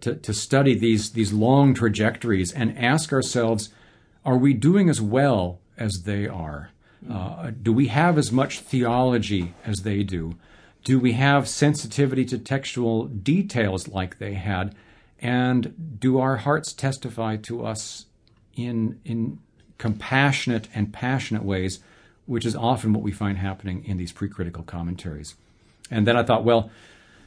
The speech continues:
most pastors are not gonna sit down and read forty ancient commentaries in Greek and Latin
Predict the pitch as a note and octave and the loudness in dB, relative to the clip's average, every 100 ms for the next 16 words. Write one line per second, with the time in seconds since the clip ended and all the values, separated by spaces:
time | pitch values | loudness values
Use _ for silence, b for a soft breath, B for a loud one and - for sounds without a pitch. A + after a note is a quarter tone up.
0 | B B - - C#3 D3 D3+ C#3+ B2+ C3 | B B -12 2 6 6 6 6 6 6
1 | A2+ A#2 A#2+ A#2+ A2+ - A#2+ G#2 A#2 A2+ | 4 6 4 4 2 2 0 2 4 4
2 | A2+ B2+ A2 G#2+ A2+ G#2+ - A#2 A2+ G#2 | 2 2 4 6 4 2 0 2 4 4
3 | G2+ - A2+ G#2+ G#2 - A2+ A2 G#2+ G#2+ | 2 0 -2 0 -4 -4 0 2 2 2
4 | G#2 F#2+ F2+ G2+ F#2 G2+ G#2 F2 F2+ G#2 | 2 0 -2 -2 0 0 0 -4 0 0
5 | - F2 F2 | 0 -4 -4